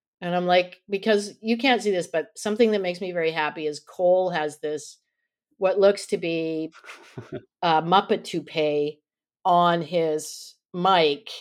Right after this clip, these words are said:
Speaker 1: And so whenever he leans into his mic, he looks like he's got this Muppet stash kind of, yeah, I think it's just a big, like,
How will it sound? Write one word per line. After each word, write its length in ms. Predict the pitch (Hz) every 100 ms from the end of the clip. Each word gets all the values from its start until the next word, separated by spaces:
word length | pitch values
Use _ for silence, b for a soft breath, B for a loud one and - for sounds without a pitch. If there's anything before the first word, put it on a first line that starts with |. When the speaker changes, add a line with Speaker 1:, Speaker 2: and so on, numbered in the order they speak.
| -
Speaker 1:
And 280 | 180 170 175
so 500 | - 175 170 170 175
whenever 380 | 185 185 202 208
he 240 | 196 190
leans 380 | 180 190 185 175
into 580 | 180 180 165 165 - 170
his 320 | 165 156 151
mic, 640 | 185 202 233 196 156 -
he 180 | - 165
looks 240 | 175 180
like 140 | 190 170
he's 220 | 170 170
got 280 | 170 165 -
this 260 | 165 139 - _ _ _ _ 180
Muppet 480 | 180 180 175 180 -
stash 1040 | - - - 170 170 170 - - - - _ _ _ _ _ -
kind 400 | - 202 202 202
of, 140 | 185
yeah, 160 | 202 214
I 60 | 214
think 180 | 302
it's 120 | 392 339
just 160 | 262
a 40 | 190
big, 220 | 202 185
like, 260 | 170 165